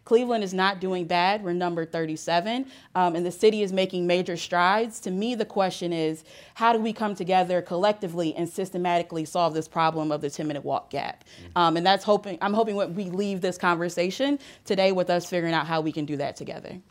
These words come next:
Speaker 2: And why ten minutes, Chanel? What's, why is that kind of the magic number?
Speaker 1: So ten minutes is the, is the magic number, um, for lots of reasons. Um, ten minutes, uh, we want everything to be within a ten-minute walk,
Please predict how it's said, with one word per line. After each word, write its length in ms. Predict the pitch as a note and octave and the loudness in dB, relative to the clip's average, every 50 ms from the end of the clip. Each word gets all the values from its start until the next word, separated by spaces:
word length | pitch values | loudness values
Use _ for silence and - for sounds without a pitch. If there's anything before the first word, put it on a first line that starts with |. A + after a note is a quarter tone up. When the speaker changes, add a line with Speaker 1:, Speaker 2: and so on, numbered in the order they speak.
| _ _ _ _ _ | _ _ _ _ _
Speaker 2:
And 200 | C3 C3+ C#3 C#3 | -8 -6 -4 -2
why 200 | C3+ E3 G3+ A#3 | 0 2 0 0
ten 280 | A3+ - - D3+ C3+ A2+ | -2 -6 -6 -6 -4 -4
minutes, 360 | G#2+ G#2 G2 D#2+ D#2 D#2 - | -6 -6 -8 -10 -12 -16 -18
Chanel? 260 | - - G2 F2 E2+ | -20 -18 -16 -14 -12
What's, 260 | F2 G2+ A2+ A2 - G#2 | -10 -10 -10 -10 -12 -10
why 240 | F#2+ G#2+ G#2+ A2 | -6 -4 -4 -4
is 120 | A2 G2 F2 | -4 -6 -6
that 240 | G2 F#2 G2 - - | -6 -6 -6 -8 -10
kind 120 | A2 G2 | -12 -12
of 60 | F#2+ | -12
the 80 | F2 F2 | -12 -12
magic 400 | F2 E2 E2 E2 E2+ F2 - - | -12 -12 -12 -12 -14 -14 -14 -14
number? 320 | E2+ D#2+ D#2+ D#2 D#2+ F#2 - - - - _ _ - | -16 -16 -16 -16 -18 -18 -20 -20 -20 -20 _ _ -4
Speaker 1:
So 140 | - C4 B3 | 0 0 0
ten 240 | A#3+ - C#4+ C#4+ C#4 | 2 2 2 2 2
minutes 300 | C#4 C4 C4 B3+ C4 B3+ | 2 0 0 -2 0 -2
is 120 | A#3+ A3 | 0 2
the, 300 | A3 G#3+ G3+ G3 F#3+ - - | 4 4 4 4 4 2 0
is 120 | F#3+ F#3+ F#3+ | -2 -2 -2
the 120 | G3 F#3 | -2 0
magic 360 | F#3+ G#3 G#3 G#3 G#3 A3 F#3+ | 4 4 4 4 4 2 -2
number, 460 | F#3+ F#3+ F#3+ F#3+ F#3+ F#3+ F#3+ F3+ F3+ | -2 -2 -2 0 0 2 2 2 2
um, 340 | - E3+ E3+ E3+ E3 E3 E3 | 0 0 -2 -2 -2 -4 -6
for 360 | D#3+ - F#3+ F3+ E3+ E3+ - - | -4 0 2 2 2 2 0 2
lots 320 | E3 F#3 F3+ F#3 F3+ - | 4 6 6 6 4 2
of 140 | A3 G3+ F#3 | -2 -2 -2
reasons. 560 | E3+ E3+ F3 F3 F#3+ G3 G#3 A3+ A#3+ - - - | -2 -2 -2 -2 -2 -2 -4 -4 -4 -6 -4 -2
Um, 360 | F3+ F3 E3+ E3 E3 D#3+ D#3+ | 0 2 2 2 2 0 -2
ten 200 | D#3+ - A3+ G#3+ | -2 0 0 0
minutes, 400 | G3+ G#3 G3+ G3 F#3+ F#3+ F#3+ - - - | 0 0 -2 -2 -4 -6 -8 -12 -6 -2
uh, 400 | F3 F3+ F3 E3 E3 D#3+ D#3 D#3+ D#3 D#3 - | 2 2 2 2 2 0 0 -2 -4 -8 -12
we 320 | D#3 D#3+ E3 F3 G#3 A3 | -12 -8 -4 -2 0 0
want 320 | G#3 G3 G#3+ A3+ A3+ A3+ A3+ - | 0 2 4 4 4 2 2 2
everything 440 | G3+ G3+ G3+ G3 F#3+ G3 F#3+ F#3 F3+ | 2 2 2 0 -2 -4 -4 -4 -4
to 100 | - F3+ | -6 -6
be 160 | F3+ F3+ E3+ | -6 -6 -4
within 260 | E3+ E3+ F3 F3 D#3+ | -4 -4 -4 -2 -4
a 60 | D#3 | -4
ten-minute 340 | D3+ - F3 E3 D#3+ D#3+ D3+ | -2 -2 -4 -2 -2 -4 -4
walk, 400 | C#3+ D#3+ C#3+ C#3 D3 - - - | -2 0 0 0 0 -4 -8 -20